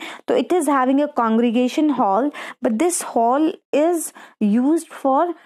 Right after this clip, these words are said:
deities, for god and goddesses। उनको रखने के लिए ये यूज़ किया जाता है। And, uh, यहाँ पे गॉड्स को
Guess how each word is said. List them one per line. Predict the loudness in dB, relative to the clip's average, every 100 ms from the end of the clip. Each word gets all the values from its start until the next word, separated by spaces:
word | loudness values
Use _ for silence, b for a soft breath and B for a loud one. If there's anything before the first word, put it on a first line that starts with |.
| B -4
deities, | 0 0 0 0 2 0
for | -2 -4 -2 0 0
god | 0 2
and | 2 2
goddesses। | 0 0 -2 0 -2 -2
उनको | -2 0 0 2
रखने | 0 0 0 0
के | 2
लिए | 2
ये | 2 2
यूज़ | 2 0 -2
किया | 0 0
जाता | 2 0 0 0
है। | 2 2 2 0 B B B -4
And, | 0 2 2 2
uh, | 2 2 0 -2 -4 -2 0 0
यहाँ | 0 0 0
पे | 0 0
गॉड्स | 0 0 0 -4
को | -2 0 0